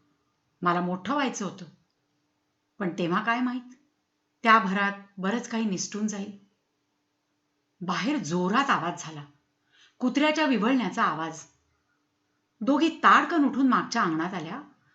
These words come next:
बाहेरचं दृश्य भयंकर होतं. पत्र्याची शेड पुरती कोसळली होती. त्याखाली रघ्या अर्धा आत, अर्धा बाहेर. कुत्रं पुरतंच अडकलं होतं. घाबरून ओरडत होतं,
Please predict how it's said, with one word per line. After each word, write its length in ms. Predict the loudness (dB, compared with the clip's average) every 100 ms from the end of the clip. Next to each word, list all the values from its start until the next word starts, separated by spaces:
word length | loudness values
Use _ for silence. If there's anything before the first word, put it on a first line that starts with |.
| _ _ _
बाहेरचं 540 | -6 -2 -2 -2 -2 -4
दृश्य 300 | -2 -2 -2
भयंकर 440 | -4 -4 -4 -4
होतं. 240 | -6 -8 -14 -20 _ _ _ _ _ _ _ -2
पत्र्याची 460 | 0 2 0 0 -2
शेड 400 | 0 0 -2 -2
पुरती 280 | -2 -2
कोसळली 520 | -2 -2 -2 0 -2 -2
होती. 360 | -6 -10 -16 _ _ _ _ _ _ _ 0
त्याखाली 800 | 0 0 -2 -2 -4 -6 -12 _ -6
रघ्या 400 | 0 0 4 4
अर्धा 420 | 2 -2 -6 0
आत, 240 | 2 2 0 -10 _ -2
अर्धा 280 | 0 0 0
बाहेर. 340 | -2 -4 -10 -14 _ _ _ _ _ _ -4
कुत्रं 280 | -2 2 0
पुरतंच 420 | 0 -2 -2 0
अडकलं 300 | 0 0 -4
होतं. 220 | -4 -8 -16 _ _ _ _ -12
घाबरून 440 | -2 2 4 4 4
ओरडत 360 | 4 0 -2
होतं, 300 | -4 -6 -10